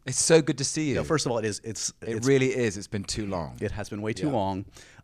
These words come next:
Speaker 2: Uh, congratulations on everything going on in your life, but let's start with, with the work. Let's concentrate on the work.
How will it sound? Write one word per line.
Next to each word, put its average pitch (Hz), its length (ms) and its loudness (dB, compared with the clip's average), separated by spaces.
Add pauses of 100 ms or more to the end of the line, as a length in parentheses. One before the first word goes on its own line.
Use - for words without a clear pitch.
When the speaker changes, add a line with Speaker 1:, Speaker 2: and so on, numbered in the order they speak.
Speaker 2:
Uh, 104 200 4
congratulations 113 600 0
on 101 140 -2
everything 139 300 6
going 120 180 8
on 117 140 4
in 113 40 4
your 110 140 4
life, 104 320 4
but 117 160 0
let's 120 140 0
start 123 260 2
with, 113 180 0
with 110 300 2
the 120 80 0
work. 120 400 4
Let's 110 120 -4
concentrate 127 360 0
on 104 140 0
the 104 60 0
work. 104 340 -2